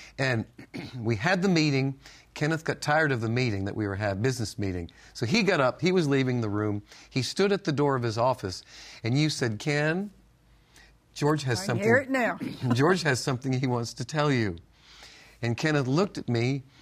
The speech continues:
Speaker 1: and I just, my, I just
Speaker 2: <laughs>
Speaker 1: stared
Speaker 2: Did
Speaker 1: at
Speaker 2: you
Speaker 1: him.
Speaker 2: think you were in trouble?
Speaker 1: I, I stared at him,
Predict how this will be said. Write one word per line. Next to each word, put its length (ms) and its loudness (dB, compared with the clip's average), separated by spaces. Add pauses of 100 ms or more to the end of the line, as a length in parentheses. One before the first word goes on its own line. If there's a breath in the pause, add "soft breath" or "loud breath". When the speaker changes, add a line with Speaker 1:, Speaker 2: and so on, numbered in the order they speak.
(240 soft breath)
Speaker 1:
and 140 0
I 100 0
just, 380 -4
my, 160 -2 (220)
I 160 -2
just 340 -6
Speaker 2:
<laughs> 60 -20
Speaker 1:
stared 280 2
Speaker 2:
Did 60 2
Speaker 1:
at 60 4
Speaker 2:
you 40 4
Speaker 1:
him. 80 -2
Speaker 2:
think 240 2
you 80 4
were 140 6
in 80 2
trouble? 340 2
Speaker 1:
I, 160 2 (160)
I 80 0
stared 460 2
at 180 2
him, 160 -2